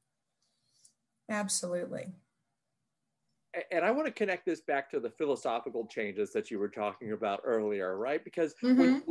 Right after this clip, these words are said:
Speaker 2: when you started talking, you're talking about how so many people in the museum world see this as initially threatening. And here we are twenty years later, right? More. And, and we have more. Oh my God, thirty years later, right?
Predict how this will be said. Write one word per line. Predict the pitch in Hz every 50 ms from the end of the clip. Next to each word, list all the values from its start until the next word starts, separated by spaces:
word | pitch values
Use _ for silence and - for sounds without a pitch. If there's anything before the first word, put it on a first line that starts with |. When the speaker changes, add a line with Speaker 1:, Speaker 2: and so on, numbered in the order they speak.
| - _ - - - - 415
Speaker 2:
when | 320 339 185
you | 190 190
started | 180 - 233 220 226 247 214 -
talking, | 247 254 294 277 - 208
you're | 185 190
talking | - 220 202 202 - 214 202
about | 196 196 185 185
how | - 190 185 180 170 - - - _
so | - - - 190 190
many | 190 214 208 214
people | 208 214 208 190 196
in | 185
the | 170
museum | 165 160 156 165 160 151
world | 147 151 151 147 147 -
see | - - - 156 151 147
this | 139 143 139 -
as | 147 131 123 123
initially | 123 120 120 120 120 - 143 117 113 113 113 113 - - -
threatening. | 117 107 113 113 - - 110 98 95 87 85 67 73 - _ _ _ - -
And | 139 123
here | 131 165 247 285
we | 254 - 131
are | 110 113 151 185
twenty | - - 156 156 175 190 180
years | 160 151 147 135 -
later, | 120 113 104 104 123 175 226 226 - -
right? | 147 147 180 214 220 -
More. | 135 123 127 127 127 147 202 214 - - - _ - -
And, | 190 185 185 190 190 190 185 185 - -
and | 214 208 202 190 180
we | 202 208 175
have | 175 196 185 185 190 - _ _ _ _ _ _ -
more. | 123 143 175 185 160 107 95 110 -
Oh | -
my | 135 156
God, | 147 165 143 113 104 -
thirty | 240 311 339 320
years | 254 185 156 151 143 -
later, | 180 143 123 113 127
right? | 180 254 240